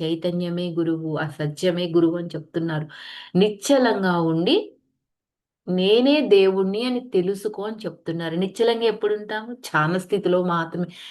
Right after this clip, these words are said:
నిశ్చలంగా అంటే మనం కదలకుండా కూర్చోవడం, మన ఆలోచనలను కదల్చకుండా,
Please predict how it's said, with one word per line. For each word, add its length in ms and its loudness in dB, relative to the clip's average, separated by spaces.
నిశ్చలంగా 460 4
అంటే 140 2
మనం 240 2
కదలకుండా 500 0
కూర్చోవడం, 560 -4
మన 160 -2
ఆలోచనలను 1080 2
కదల్చకుండా, 880 -2